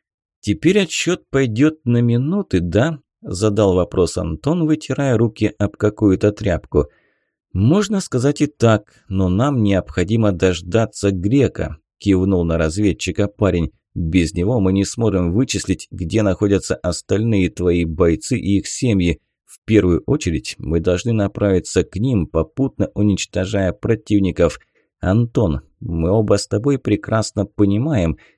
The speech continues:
гарантировать безопасность каждого из твоих людей я не могу, но..."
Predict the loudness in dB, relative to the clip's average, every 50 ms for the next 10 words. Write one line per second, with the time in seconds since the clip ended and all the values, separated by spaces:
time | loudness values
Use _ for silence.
0 | _ -8 -8 -4 -2 -2 0 0 0 -2 -2 -2 -2 0 2 2 2 0 -2 -2
1 | 0 0 0 2 0 -2 -2 -4 -6 -6 -4 -4 -4 -4 -4 -4 -6 -16 -10 -4
2 | -2 -2 -2 -2 -2 0 0 -2 -2 -2 -4 -6 -6 -6 -4 0 0 0 0 0
3 | -2 -2 -2 -2 0 0 2 2 2 0 0 0 0 0 0 -2 -4 -4 -4 -6
4 | -4 0 0 2 2 4 4 2 2